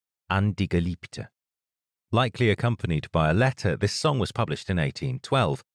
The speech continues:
and reflects the love he had in his heart. Far from being a brooding, tortured man,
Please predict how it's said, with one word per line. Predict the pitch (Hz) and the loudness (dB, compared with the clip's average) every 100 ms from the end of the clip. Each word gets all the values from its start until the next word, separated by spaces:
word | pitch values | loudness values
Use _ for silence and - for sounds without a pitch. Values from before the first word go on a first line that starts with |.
| _ - | _ -6
and | 98 | -2
reflects | 104 - - - - | 0 -2 -4 -8 -4
the | 101 | 0
love | 92 113 117 - | 2 2 0 -2
he | 120 | -4
had | - 85 - | 0 -2 -2
in | 82 80 | -6 -8
his | 87 - | -8 -10
heart. | - 127 117 - - _ _ _ _ _ _ _ _ _ | -10 -8 -8 -12 -20 _ _ _ _ _ _ _ _ _
Far | - 110 92 | 0 2 0
from | - 85 - | 0 -2 2
being | 90 80 73 | 2 4 0
a | |
brooding, | - 90 101 92 80 67 62 - - | 0 2 4 4 0 0 -4 -10 -4
tortured | - 120 - - 92 - | 0 0 0 -2 -2 0
man, | 82 73 65 | 0 0 -2